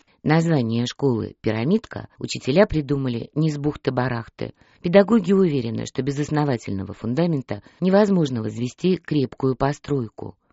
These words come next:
Поэтому обучение в школе начинается с раннего детства, когда ребенок осваивает окружающий мир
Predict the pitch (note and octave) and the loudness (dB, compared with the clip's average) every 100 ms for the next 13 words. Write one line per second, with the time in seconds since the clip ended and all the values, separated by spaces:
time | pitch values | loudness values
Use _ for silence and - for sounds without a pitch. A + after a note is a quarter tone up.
0 | _ F3+ G3 G3 F#3+ - F3+ - B2 A#2 | _ 2 4 4 2 2 0 0 0 -2
1 | A2 A#2 - G#3 F#3 A#2 - C3 E3+ G3 | -4 -6 2 4 4 2 -4 -4 0 2
2 | A3 - F3 E3 F3 F3+ F3 F3 D3 A#2 | 4 2 -2 0 0 2 0 -2 -2 -4
3 | - - G2+ - _ - D3 D3+ D#3+ F#3 | -6 -12 -10 -12 _ -4 0 2 4 4
4 | G3+ A#2 - _ - C#3 C#3+ C3+ A#2+ A2+ | 4 2 -6 _ -6 -2 0 0 0 -4
5 | A#2 B2+ B2+ B2+ A#2 A2 - A#2+ D#3 G3+ | -4 -6 -4 -2 -2 -4 -6 -2 0 0